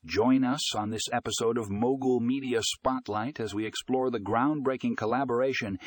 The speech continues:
between Private Lender Law and Mortgage Automator.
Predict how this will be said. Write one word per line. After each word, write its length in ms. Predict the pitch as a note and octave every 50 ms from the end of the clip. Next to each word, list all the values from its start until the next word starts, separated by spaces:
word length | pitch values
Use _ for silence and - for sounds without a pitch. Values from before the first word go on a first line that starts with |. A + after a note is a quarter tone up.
| - - -
between 320 | - - - C3 C3 A#2+ -
Private 420 | - C#3 C3 D3+ D#3 D3 D3 -
Lender 420 | A2 B2+ C3 C#3 D3 C#3 C3+ B2+
Law 340 | A#2 A#2 A#2+ B2 B2+ C#3 C#3 A#2+
and 180 | G#2 G#2+ G#2 G#2
Mortgage 440 | G2+ A#2 C3+ C#3 C3+ C3+ B2 A2+
Automator. 720 | A#2+ G#2 G#2 A#2+ C3+ D3 C#3 G#2+ F2+ E2+ - - - -